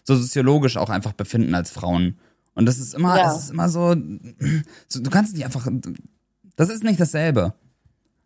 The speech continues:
Speaker 1: Also, wie gesagt, ich, ich stimme dem auch zu, so, ich, es sind nicht alle Männer Täter und es sind auch nicht alle Frauen Opfer und Männer sollen nicht gehasst werden und Frauen auch nicht.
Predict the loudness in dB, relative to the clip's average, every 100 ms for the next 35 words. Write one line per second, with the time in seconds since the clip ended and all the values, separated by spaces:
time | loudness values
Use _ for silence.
0 | _ 2 4 2 2 4 4 0 -4 -4
1 | -4 -4 2 4 6 4 4 4 2 -2
2 | -4 0 2 4 2 0 -4 -12 -20 -20
3 | _ _ _ _ -20 -4 -4 -2 -2 4
4 | 6 8 8 6 4 6 4 4 2 4
5 | 2 0 2 2 0 0 0 2 2 4
6 | 6 6 6 4 2 -2 -4 0 0 0
7 | -2 0 2 4 4 4 0